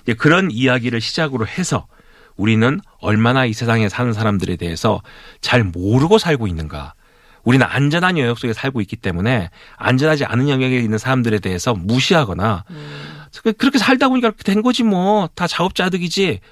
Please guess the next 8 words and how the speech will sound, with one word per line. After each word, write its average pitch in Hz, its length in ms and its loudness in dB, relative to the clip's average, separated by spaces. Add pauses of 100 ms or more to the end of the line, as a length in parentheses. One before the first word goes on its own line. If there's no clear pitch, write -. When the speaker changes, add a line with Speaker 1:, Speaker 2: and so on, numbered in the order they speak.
(100)
Speaker 1:
이렇게 139 540 -2 (680)
예의를 87 500 -6
놓치고 85 380 -6
살고 87 300 -8
있다라고 - 400 -14 (400)
Speaker 2:
음. 82 40 -6
Speaker 1:
이야기를 87 320 -2
하면서 95 440 -6